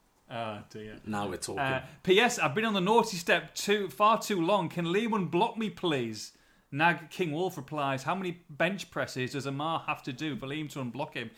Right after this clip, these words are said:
Speaker 1: This stemmed from, um, pre-season trip where, uh, back and forth between Amar's Music Show and Liam, where we were doing some, uh, working hard, by the way, in a little gym in, um, in, in, in the old, um, Benidorm.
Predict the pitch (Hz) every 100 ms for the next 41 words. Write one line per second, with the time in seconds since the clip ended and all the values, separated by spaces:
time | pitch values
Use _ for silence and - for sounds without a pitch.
0 | - - 202 - 190 170 170 147 139 123
1 | - 165 - 160 123 120 - 175 147 123
2 | 113 - - - 135 123 120 160 143 127
3 | 156 151 135 127 117 127 135 135 143 139
4 | - 139 120 120 139 135 113 117 113 -
5 | - - 139 131 143 135 139 123 120 -
6 | - 226 285 285 240 269 302 302 170 127
7 | 131 135 139 151 151 113 143 160 165 147
8 | 135 131 135 139 147 135 135 - 139 139
9 | 135 131 127 127 120 113 113 113 127 131
10 | 123 120 120 123